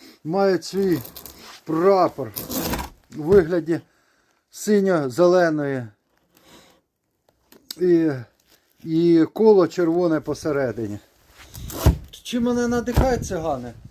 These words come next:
Та взагалі молодці, щоб у них навіть як горе, вони стараються, радіють. Гадають людям, гарну судьбу бажають.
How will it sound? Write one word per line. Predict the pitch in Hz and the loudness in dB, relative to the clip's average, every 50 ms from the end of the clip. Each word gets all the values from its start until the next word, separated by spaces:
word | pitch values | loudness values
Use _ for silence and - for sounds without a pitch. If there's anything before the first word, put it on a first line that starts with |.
| _ - - - - - - - - - | _ -20 -20 -18 -18 -16 -16 -14 -12 -10
Та | 160 190 | -8 -8
взагалі | 196 - 233 240 240 262 269 269 269 233 214 | -6 -2 -2 -2 -2 -2 -4 -4 -6 -8 -8
молодці, | 208 214 220 220 220 214 - - - 202 196 147 | -6 -6 -6 -6 -6 -8 -10 -14 -14 -14 -14 -14
щоб | - - 185 175 | -14 -16 -18 -16
у | 190 | -14
них | 202 208 202 - - 185 | -14 -14 -14 -16 -14 -10
навіть | 208 214 214 208 208 202 - - 165 170 | -6 -6 -6 -6 -6 -10 -14 -20 -16 -10
як | 180 202 196 175 | -8 -8 -8 -8
горе, | 151 160 156 175 226 240 220 190 180 147 123 _ _ _ _ _ _ _ _ _ _ - | -10 -12 -10 -6 -4 -4 -2 -2 -2 -4 -6 _ _ _ _ _ _ _ _ _ _ -14
вони | 160 170 175 175 | -12 -10 -10 -10
стараються, | 165 - - 185 180 180 175 160 - - 180 170 | -10 -10 -6 -4 -2 -2 -2 -4 -6 -8 -8 -6
радіють. | 160 165 156 127 156 160 147 135 131 113 - _ _ _ _ _ _ _ _ _ _ _ _ _ _ _ _ _ _ _ _ _ - _ _ _ _ _ _ _ _ _ | -6 -8 -8 -10 -12 -12 -10 -12 -12 -14 -18 _ _ _ _ _ _ _ _ _ _ _ _ _ _ _ _ _ _ _ _ _ -20 _ _ _ _ _ _ _ _ _
Гадають | - 123 185 233 202 180 262 262 254 240 240 233 202 - - | -6 -2 -2 -2 0 0 -2 0 0 0 -2 -4 -6 -8 -12
людям, | 214 220 233 226 208 165 170 165 147 135 120 _ _ _ _ _ _ _ _ _ _ _ _ _ _ _ _ _ _ _ _ _ _ _ _ _ _ - | -14 -12 -12 -10 -8 -8 -8 -8 -8 -10 -16 _ _ _ _ _ _ _ _ _ _ _ _ _ _ _ _ _ _ _ _ _ _ _ _ _ _ -12
гарну | 175 175 220 220 208 202 233 220 | -6 -4 -4 -4 -4 -6 -10 -12
судьбу | - - 220 190 175 165 160 196 226 214 196 165 | -12 -14 -18 -20 -20 -18 -16 -12 -10 -10 -10 -10
бажають. | 143 139 170 175 156 - 175 170 143 139 135 123 | -10 -10 -10 -8 -8 -6 -6 -6 -6 -8 -10 -12